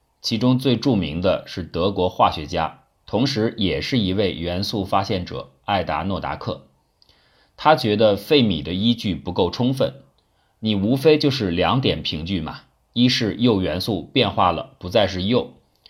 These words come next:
二是改变之后没有看到连续的通过阿尔法辐射下降的衰变链，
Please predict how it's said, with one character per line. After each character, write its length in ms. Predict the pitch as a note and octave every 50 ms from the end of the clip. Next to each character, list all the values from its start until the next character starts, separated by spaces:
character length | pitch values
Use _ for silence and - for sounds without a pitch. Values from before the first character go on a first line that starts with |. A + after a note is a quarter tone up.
| _ _ _ _ _
二 220 | - C3 A#2+ A2
是 180 | - - G#2+ F2+
改 240 | E2 - F2+ E2+ E2+
变 220 | G#2 A2+ A2 G#2+
之 100 | A2 B2+
后 320 | B2+ - C3 E2 C2 - - _ _ _ _ _ _ -
没 140 | G2 A2
有 160 | C#3 C#3+ A#2 G2+
看 320 | G2 - - D#3 B2 A2
到 300 | G#2 G2+ F#2 E2 - -
连 340 | - E2+ F2+ F#2 F#2 F#2+ A#2
续 280 | C3 B2+ - E3 B2+ G2
的 260 | D#2+ D#2+ - - -
通 220 | - - - C3 C3
过 220 | B2 A#2+ F#2+ - -
阿 80 | G2
尔 80 | G#2+ G#2+
法 160 | - - F2
辐 220 | - - D#2 F2
射 260 | F#2+ - C3+ C3 C#3 C3+ -
下 320 | - - - C3+ G#2+ F#2
降 280 | F#2 - A2 F#2+ F2+ E2
的 140 | D2+ C2+ C2+
衰 320 | - - - C3 A#2+ B2
变 260 | A#2 B2+ A2 G2 G2+
链， 260 | A#2 D3 C3 - -